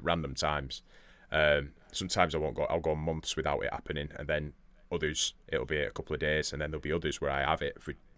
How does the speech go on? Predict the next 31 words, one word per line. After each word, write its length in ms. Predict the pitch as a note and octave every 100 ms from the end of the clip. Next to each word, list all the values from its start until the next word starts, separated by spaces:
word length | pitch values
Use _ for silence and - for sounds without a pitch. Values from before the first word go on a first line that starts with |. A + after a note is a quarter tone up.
| -
you 80 | D#2+
know, 120 | C2+
days 300 | C2+ D#2+ D2
on 120 | C#2
end 260 | C2+ D2+ D2
sort 240 | - C2+
of 60 | A#1+
thing. 220 | A#1 C2+ - - - - - -
Um, 400 | D#2+ D#2 D2+ C#2 - - -
and 120 | D#2+
again, 420 | D2+ F#2 E2+ B1+ - - - - - -
sex, 760 | - G2 D#2+ - - - - - -
or, 220 | D#2 C#2+ C#2 - -
you 100 | C#2
know, 180 | C#2 C#2 -
the, 240 | - C#2 D2
the 80 |
stuff 280 | D#2 - C#2+
that 120 | - A#1+
men 220 | C#2 C#2+
do 220 | F2 D2 - - - - - -
once 260 | D2+ -
they're 260 | D#2+ C#2 - - - D#2
reaching 460 | D#2 - D2 C2+
completion, 600 | - C#2+ F2 E2 - C2 - - - -
um, 420 | - D2 C2+ B1+ - - - - -
helped, 560 | - F2+ G#4+ - - - -
<laughs> 100 | -
helped 340 | - F#2+ A2 -
to 80 | D#2+
numb 400 | D#2+ F#2 D2